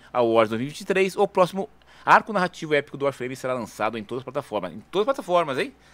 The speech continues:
Dia treze de dezembro, Sussurros na Parede. Vamos dar uma olhadinha aqui no, no trailer, pra te acompanhar um pouquinho. Uma coisa que eu assisti no, no trailer, gente, achei interessante, tem dois fatores.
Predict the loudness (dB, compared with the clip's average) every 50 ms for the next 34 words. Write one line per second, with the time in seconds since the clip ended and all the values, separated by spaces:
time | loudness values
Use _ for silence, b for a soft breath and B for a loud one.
0 | b b b -10 -4 -2 -2 -2 -2 -6 -4 -4 -4 -2 -2 -4 -4 -4 -4 -6
1 | -6 -8 -12 -12 -10 -12 -12 -6 -2 -2 0 0 0 -2 -2 -2 0 0 -2 -4
2 | -6 -14 B B B B B B -2 2 6 6 6 6 4 2 2 0 0 -2
3 | -2 -4 -2 -2 -2 -2 -2 -2 0 2 4 4 6 4 2 0 -2 b b b
4 | b b -14 -12 -10 -8 -6 -2 0 0 0 -2 -4 -4 -2 0 -2 -2 B B
5 | B B B B -2 0 0 0 0 0 0 0 -2 -2 -6 -8 -8 -6 -6 -6
6 | -8 _ -10 -10 -8 -6 -6 -6 -6 -6 -6 -8 -10 -10 -12 -12 -10 -10 -8 -8
7 | -8 -8 -6 -6 -6 -6 -8 -12 -16 -18 -18 _ _ _ _ _ _ -10 -8 -6
8 | -4 -4 -4 -4 -6 -6 -6 -6 -6 -6 -8 -14 -20